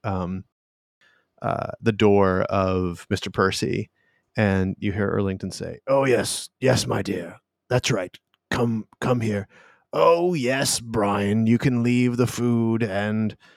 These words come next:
the trinkets and doodads over there. Uh, uh, uh, discretion is the better part of, of a, of an idiot's job, my boy. That's right. Yes.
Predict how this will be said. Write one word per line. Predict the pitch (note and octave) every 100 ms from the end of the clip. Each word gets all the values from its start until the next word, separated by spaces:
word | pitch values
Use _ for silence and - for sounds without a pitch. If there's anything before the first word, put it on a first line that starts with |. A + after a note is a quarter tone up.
| _ _ _
the | A#2
trinkets | - C3 A#2+ A#2+ - -
and | A#2 A2
doodads | A#2 G#2+ G2 G2 G#2 G#2+
over | G2+ G2+
there. | F#2+ F2+ F2 F2+ F#2+ F#2 G2+ -
Uh, | G2 F#2 F2+ - A2
uh, | G2+ A2+ - A2+
uh, | B2+
discretion | B2 A2 - C3+ - D#3
is | B2+ A#2+
the | B2
better | G#2 A2+ A2 A2+
part | - B2 A#2+ -
of, | G#2+ F#2+ _ _ _ _
of | - G#2+
a, | G#2+ G#2 -
of | A#2
an | A#2
idiot's | A#2+ C3 B2
job, | - C3 C3+ A#2+
my | G2+ F#2
boy. | F#2 F#2 F2 G2
That's | F#2+ -
right. | B2 A#2+ G#2 A2
Yes. | F#2+ F#2+ G2 A2 - -